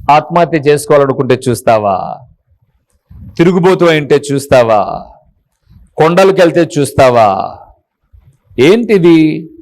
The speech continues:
అంటే బైబిల్ చెప్పంది నువ్వు ఎందుకు చెప్తున్నావు?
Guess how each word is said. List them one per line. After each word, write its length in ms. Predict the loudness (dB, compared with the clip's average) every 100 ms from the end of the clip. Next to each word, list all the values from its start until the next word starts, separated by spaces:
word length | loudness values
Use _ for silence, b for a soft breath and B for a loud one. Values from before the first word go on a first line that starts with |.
| -20 -20 b b -4
అంటే 160 | -2
బైబిల్ 540 | -2 2 2 2 0 -2 -4
చెప్పంది 360 | 0 -2 0
నువ్వు 160 | 2 2
ఎందుకు 180 | 2 0
చెప్తున్నావు? 840 | 0 0 0 2 2 0 -2 -10